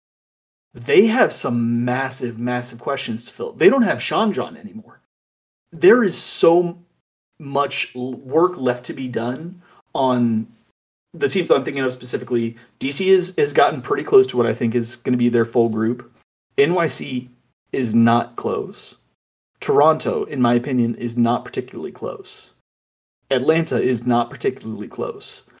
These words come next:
There is still so much work to be done before this, this, uh, primary transfer window closes. And I'm just very interested to see who,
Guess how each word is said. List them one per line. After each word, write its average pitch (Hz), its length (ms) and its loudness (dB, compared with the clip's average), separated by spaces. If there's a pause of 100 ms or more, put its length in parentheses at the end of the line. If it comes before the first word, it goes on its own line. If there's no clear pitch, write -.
(360)
There 156 280 8
is 185 140 6
still 131 260 4
so 143 440 -2
much 139 300 -6
work 151 220 0
to - 80 -16
be 127 120 -2
done 120 320 2
before 120 300 -2
this, 110 440 -8
this, - 380 -2
uh, 113 220 -2
primary 127 360 0
transfer 117 380 -4
window 113 400 -8 (320)
closes. - 600 -2 (280)
And 139 80 0
I'm 135 140 4
just 131 140 -6
very 123 200 6
interested 117 300 -2
to - 60 -10
see 120 220 -2
who, 131 540 -4